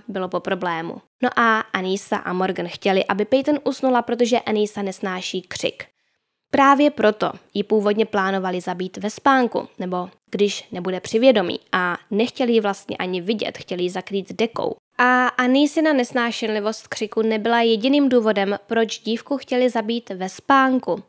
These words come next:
Dočetli se, že se takto dá člověk prostě zabít s nás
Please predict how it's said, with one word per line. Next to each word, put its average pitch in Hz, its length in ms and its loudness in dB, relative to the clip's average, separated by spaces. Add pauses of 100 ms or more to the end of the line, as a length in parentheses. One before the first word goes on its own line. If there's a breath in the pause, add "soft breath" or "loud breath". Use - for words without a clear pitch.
(480)
Dočetli 220 540 2
se, 185 260 -4 (260)
že 220 120 -2
se 254 140 -4
takto 285 420 -4
dá 269 200 4
člověk 220 440 -4
prostě 226 340 -8
zabít 240 360 -2
s - 260 -14
nás 180 480 0